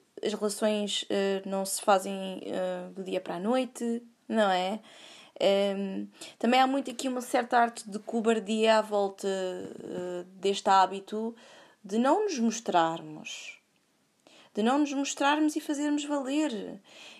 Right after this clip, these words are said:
E então eu acho que é muito importante só deixar esta mensagem de cada vez que vocês trabalham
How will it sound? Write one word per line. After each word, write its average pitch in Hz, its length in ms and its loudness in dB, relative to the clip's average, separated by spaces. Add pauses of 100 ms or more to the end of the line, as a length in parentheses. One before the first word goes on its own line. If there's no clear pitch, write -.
E 220 160 2
então 254 560 2 (220)
eu 240 180 2
acho 254 200 2
que - 80 -6
é 233 40 0
muito 240 240 -2
importante 233 300 -2
só 233 140 2
deixar 226 240 0
esta 220 220 -2
mensagem 202 800 -2
de 202 540 -6 (1700)
cada 254 180 -2
vez 285 260 0
que - 440 -18
vocês 233 240 -2
trabalham 202 520 0